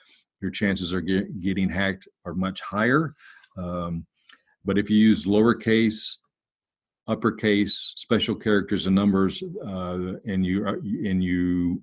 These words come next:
use, uh, the length up to ten to twelve, there's probably, uh, millions and millions of combina-,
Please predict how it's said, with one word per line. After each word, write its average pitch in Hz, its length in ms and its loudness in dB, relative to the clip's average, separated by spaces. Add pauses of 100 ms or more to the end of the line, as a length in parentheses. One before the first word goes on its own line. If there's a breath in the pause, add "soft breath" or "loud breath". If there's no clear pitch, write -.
(100)
use, 104 640 6
uh, 92 360 -8 (140)
the 98 120 0
length 107 420 4 (180)
up 107 320 -2
to 110 80 -2
ten 113 380 6
to 98 100 4
twelve, 101 680 4 (560 loud breath)
there's 110 200 2
probably, 127 480 6
uh, 101 340 4
millions 120 500 8
and 107 100 10
millions 104 400 8
of 87 80 -2
combina-, 92 540 2